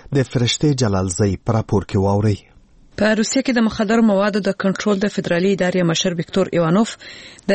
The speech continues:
Speaker 2: دې هیواد خبري اژانس انټرفاکس ته ویلي،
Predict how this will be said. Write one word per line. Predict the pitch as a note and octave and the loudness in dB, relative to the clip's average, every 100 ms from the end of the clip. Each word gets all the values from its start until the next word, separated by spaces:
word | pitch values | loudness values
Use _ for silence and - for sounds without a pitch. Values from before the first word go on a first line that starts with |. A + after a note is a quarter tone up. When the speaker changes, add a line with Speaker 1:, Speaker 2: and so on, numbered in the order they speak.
| G3+ | 0
Speaker 2:
دې | G3 G3+ | 0 -2
هیواد | A#3+ B3+ A3 - | 0 -2 -4 -14
خبري | - G3+ G#3 A3 | -6 -2 0 0
اژانس | F3+ F#3 G#3 - | 0 0 0 -2
انټرفاکس | G3 F3 - - - - | -4 -4 -4 -4 -4 -4
ته | E3 | 0
ویلي، | F3+ G#3 | 2 2